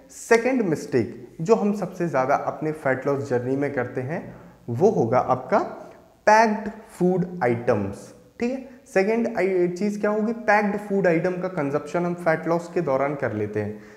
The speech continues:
जैसे कि just like muesli हो गई, हम, कई companies muesli बेचती हैं फैट loss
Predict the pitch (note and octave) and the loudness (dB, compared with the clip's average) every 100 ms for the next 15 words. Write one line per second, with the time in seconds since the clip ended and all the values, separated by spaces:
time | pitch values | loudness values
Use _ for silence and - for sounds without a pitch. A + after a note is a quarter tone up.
0 | - - D#3+ F#3+ G3 F#3+ D#3+ E3+ G3 G3+ | -20 -2 0 0 0 0 -2 -2 -2 -2
1 | - - - D3 F#3+ F#3+ - G#3+ D3+ A#2 | -8 -16 -2 4 4 2 0 -2 0 -2
2 | A2+ G#2+ - - C#3+ D#3 D#3+ D#3 - - | -4 -6 -10 -10 -4 -2 -2 -4 -4 2
3 | F#3 G3+ F#3 F3+ F3 G3 F3 C3+ C#3 D#3 | 4 4 0 -2 0 -2 -2 -4 -2 -2
4 | - F3 E3 E3+ F3 F3+ F3+ D#3 C#3+ - | 0 2 2 2 0 -2 -2 0 -2 2
5 | D#3+ E3 E3 | 4 4 0